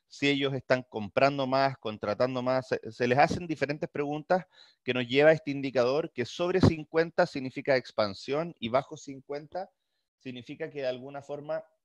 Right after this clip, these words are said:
eh, nos estamos contrayendo, o que hay una probabilidad alta que la economía se contraiga.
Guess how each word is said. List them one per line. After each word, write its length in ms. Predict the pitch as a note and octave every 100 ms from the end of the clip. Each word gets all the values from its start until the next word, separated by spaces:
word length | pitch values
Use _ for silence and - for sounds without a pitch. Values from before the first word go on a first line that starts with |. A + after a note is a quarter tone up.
| _ _ _
eh, 380 | A#2+ A#2 A2+ A2 _ _ _
nos 160 | B2+ B2
estamos 340 | B2 C#3 C#3+ -
contrayendo, 1000 | C3 A#2+ A#2 G#2+ G#2 C3+ A2+ E2+ F2 _ _
o 100 | A2
que 80 | B2+
hay 60 |
una 160 | C3+ B2+
probabilidad 400 | A#2+ A#2+ A#2+ B2+
alta 240 | C3+ C#3
que 80 | B2
la 60 | A#2
economía 480 | A2 A2 A#2 A#2+
se 160 | A#2+ G#2+
contraiga. 540 | - G2 A#2 G2 E2